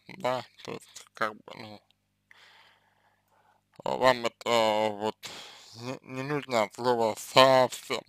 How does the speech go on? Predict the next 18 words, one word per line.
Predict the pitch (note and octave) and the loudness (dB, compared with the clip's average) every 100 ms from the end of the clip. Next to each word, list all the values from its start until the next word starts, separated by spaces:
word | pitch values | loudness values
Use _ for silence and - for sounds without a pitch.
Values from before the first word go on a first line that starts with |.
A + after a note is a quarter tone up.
| - _ | -20 _
потому | - A#2 A2+ | -8 -8 -8
что, | - - B2 A#2+ - | -16 -14 -14 -14 -14
ну, | E3+ A2 _ _ _ _ _ _ _ - - - - - _ _ _ _ _ _ _ _ _ _ _ _ _ - _ - | -16 -16 _ _ _ _ _ _ _ -20 -20 -20 -20 -20 _ _ _ _ _ _ _ _ _ _ _ _ _ -20 _ -16
такое | - - D3+ | -8 6 8
общение, | C3 - - D#3+ B2 | 8 6 2 0 0
оно | A#2 A#2+ B2+ C3+ B2+ - - - | -2 -4 -4 -2 -4 -10 -18 -20
достаточно | A#2+ - - B2 - - B2+ A#2+ A2 _ _ _ _ _ - | -10 -10 -6 -6 -6 -8 -4 -4 -4 _ _ _ _ _ -20
грустно | C3 B2+ B2+ A#2 - - - | -8 -2 -2 -2 -12 -20 -18
выглядит, | C#3+ C#3 B2 - - | -16 -14 -16 -18 -20
ск-, | - - _ - | -20 -20 _ -20
скучно, | - C3 - - | -12 -10 -10 -12
неинтересно. | A#2 A#2 - - A#2 - G#2 - - - - - _ _ _ _ _ _ _ _ | -18 -18 -18 -14 -12 -12 -16 -20 -20 -20 -20 -20 _ _ _ _ _ _ _ _
Вот. | - - - - | -16 -14 -14 -10
Ну | C#3+ | -6
и | C3+ C3+ A#2+ A2 - _ | -4 -4 -6 -10 -18 _
поверхностно, | - A#2 B2+ - G#2+ - - - _ - | 0 2 0 -6 -16 -16 -20 -20 _ -14
конечно, | - A1+ - A#2 A2 _ _ _ | -12 -12 -14 -16 -18 _ _ _
тоже, | - C3+ C3 - A2 A2+ | -6 -4 -2 -4 -6 -8